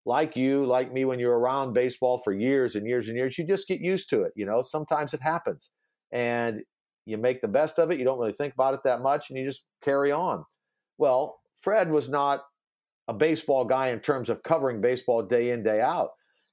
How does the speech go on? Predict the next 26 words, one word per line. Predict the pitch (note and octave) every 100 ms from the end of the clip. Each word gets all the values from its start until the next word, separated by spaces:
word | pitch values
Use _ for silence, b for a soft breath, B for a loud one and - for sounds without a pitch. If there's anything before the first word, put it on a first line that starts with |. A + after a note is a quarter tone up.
| _
And | B2
I | B2+ E3+
just | F#3+ F3+
remember | E3+ D#3 E3 C3+ - _ _ _
when | A#2 A#2
that | C3+ F#3+ D3+
game | F3 F3 D#3+ -
ended | D3 D3+ A#2 F#2 D#2 _ _ _ _ _ _ _ _ _ _
and | A#2+
he | A2+ F#3+
came | - F#3+
up | F3+ -
to | D#3
the |
radio | C3 C#3 C#3+ B2
booth, | G#2+ G#2 G2 -
and | A#2
the | G#2+
first | - G#3 A#3 -
thing | G3 F3
he | D3
said | - D#3 C#3+
to | B2
me | A2 G2+
is, | F2+ - _ _ _ _ _ -
"Does | B2